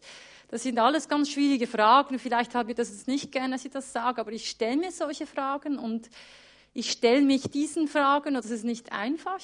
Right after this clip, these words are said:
aber ich versuche irgendwie damit, ähm,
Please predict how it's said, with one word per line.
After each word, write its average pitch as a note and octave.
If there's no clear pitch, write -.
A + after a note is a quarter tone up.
aber B3+
ich A#3+
versuche C4
irgendwie B3
damit, A3
ähm, G#3